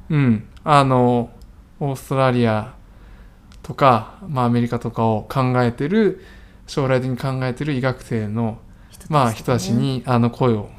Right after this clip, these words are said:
Speaker 1: かけていただいて、あの、ちょっと会話をするような機会とかがあったりして。
Speaker 2: <laughs> そうそう。で、そうなった時にこう、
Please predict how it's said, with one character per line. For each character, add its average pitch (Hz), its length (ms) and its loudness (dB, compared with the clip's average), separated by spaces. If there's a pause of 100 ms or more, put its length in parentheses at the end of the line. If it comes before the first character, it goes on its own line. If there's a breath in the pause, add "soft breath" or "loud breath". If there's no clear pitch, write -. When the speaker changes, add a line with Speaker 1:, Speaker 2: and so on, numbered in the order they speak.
(120)
Speaker 1:
か - 120 -12
け 113 120 -10
て 113 100 -10
い 107 80 -8
た 120 80 -4
だ 113 120 -2
い 117 60 -4
て、 135 420 -4 (420 loud breath)
あ 120 180 2
の、 107 340 -2 (460 loud breath)
ち - 100 -4
ょ - 20 -2
っ 123 40 -2
と - 260 -8 (260)
会 123 200 2
話 110 140 2
を 107 60 -4
す 107 180 -8
る 110 80 0
よ 113 60 2
う - 580 2
な 349 80 -2
機 - 80 -12
会 113 180 2
と - 80 -10
か - 120 -4
が 113 100 2
あ - 40 4
っ - 100 -6
た 120 80 0
り 110 100 0
し 311 180 -2
て。 160 220 6
Speaker 2:
<laughs> - 0 -
そ - 40 0
う - 20 -4
そ 254 100 -6
う。 226 120 -8 (460 loud breath)
で、 240 320 -2
そ - 240 -8
う 285 40 -6
な 349 120 -4
っ 359 80 -8
た 240 100 -2
時 202 260 -6
に 165 120 -4
こ 170 400 -4
う、 - 20 -20